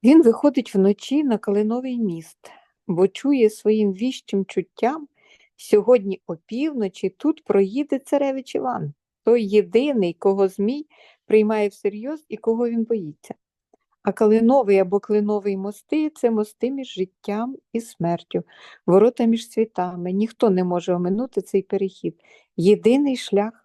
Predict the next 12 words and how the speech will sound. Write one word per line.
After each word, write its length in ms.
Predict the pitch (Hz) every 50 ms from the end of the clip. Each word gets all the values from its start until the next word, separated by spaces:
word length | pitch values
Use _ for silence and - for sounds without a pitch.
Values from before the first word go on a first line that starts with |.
| - -
в 40 | - - _ _
інші 520 | - 190 190 208 208 208 - - - 208
виміри. 520 | 175 160 175 175 165 156 156 160 - - - - _ _ _ _ _ _ _ _ _ _ _
В 60 | -
усіх 360 | 185 196 190 - 214 202 - -
казках, 500 | - 190 190 - - - - 302 302 -
що 180 | _ - -
розповідають 840 | 185 190 - _ - 190 190 196 180 - 220 226 233 220 220 - _
про 160 | - - 202
потойбічні 840 | - _ - 202 - - 214 208 190 185 214 208 - - _ 175 175
мандри 540 | 175 180 185 185 185 180 165 - 175 165 165 170
героя, 440 | 160 160 190 233 285 294 254 208